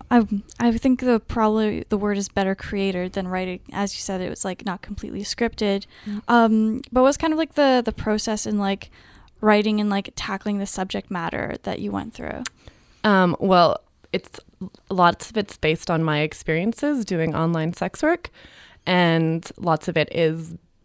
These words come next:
Speaker 2: like, friends of mine, um, who are also, like, I know them from online, but, um, sometimes I would just take dialogue straight from, like, our texting conversations and things like that. So that was a big part of the process.
Speaker 1: And, um, do you wanna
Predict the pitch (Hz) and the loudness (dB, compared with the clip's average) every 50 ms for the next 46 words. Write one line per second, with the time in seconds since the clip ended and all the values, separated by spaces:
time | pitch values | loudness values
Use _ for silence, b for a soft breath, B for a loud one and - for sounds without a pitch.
0 | - - 190 180 160 - - - - _ _ _ - - - - 185 175 175 170 | -2 2 2 2 2 0 -4 -16 -18 _ _ _ -20 -10 0 2 4 4 4 4
1 | 175 180 170 180 175 170 170 170 175 170 165 165 160 - - _ - - 170 165 | 2 0 2 2 2 4 4 4 4 2 2 2 0 -2 -4 _ -4 -2 0 2
2 | 151 151 151 156 151 139 160 - - - 190 170 160 151 139 160 151 - - 190 | 2 2 2 0 -2 -2 -4 -4 0 0 2 4 4 4 4 2 2 0 0 2
3 | 175 165 160 156 - _ _ - 165 170 165 175 170 175 170 170 170 165 160 165 | 4 4 4 2 2 _ _ 0 0 0 2 2 2 2 2 2 2 0 -2 -2
4 | 170 185 170 156 156 160 156 156 147 139 151 180 220 254 254 - 180 147 - - | -2 -2 0 0 0 2 2 2 2 2 2 2 4 2 4 4 2 0 -2 -4
5 | - b b b b b b b b b b 147 156 156 165 - 185 180 180 175 | -14 b b b b b b b b b b 0 2 2 2 0 0 2 2 2
6 | 165 175 160 156 - - 165 - - 185 165 156 - 160 156 156 156 156 147 156 | 4 4 2 2 2 0 -4 -4 -4 -6 -4 -2 2 2 2 4 4 2 2 0
7 | 156 - - - 156 - - 180 165 160 156 - 151 151 151 - 156 147 - - | -2 -2 -2 -2 -2 -2 -2 -2 -2 -2 -2 -2 -2 -2 -2 -2 -6 -6 -6 -4
8 | - 151 160 151 156 151 151 151 156 - 156 156 - - 156 156 160 156 - 151 | -4 -4 -2 -2 -2 -2 -2 -4 -4 -4 -4 -4 -2 -2 -2 0 0 -2 -2 -6
9 | 156 151 156 151 151 - - - - - 147 156 - - - - - 156 147 143 | -6 -4 -6 -6 -6 -6 -8 -8 -6 -6 -4 -4 -4 -4 -6 -8 -6 -6 -4 -4
10 | 156 - - - 165 - - - - - _ _ _ _ - - 170 170 - _ | -4 -6 -6 -6 -8 -10 -12 -16 -18 -18 _ _ _ _ -16 -12 -12 -12 -12 _
11 | _ - - - - - _ _ - _ _ _ _ b b b b b b b | _ -20 -20 -20 -20 -20 _ _ -20 _ _ _ _ b b b b b b b
12 | b b _ - 254 240 233 233 240 233 - - - - 240 240 240 233 233 233 | b b _ -2 -2 0 0 2 0 0 -2 -2 0 2 4 4 4 4 4 4
13 | 233 226 226 233 240 - - - - - - - - 233 - 254 285 294 311 320 | 4 2 2 0 -4 -6 -8 -14 -18 -20 -20 -14 -8 -2 0 4 6 8 8 8
14 | 330 320 320 302 302 269 240 - | 8 6 6 6 4 2 2 -2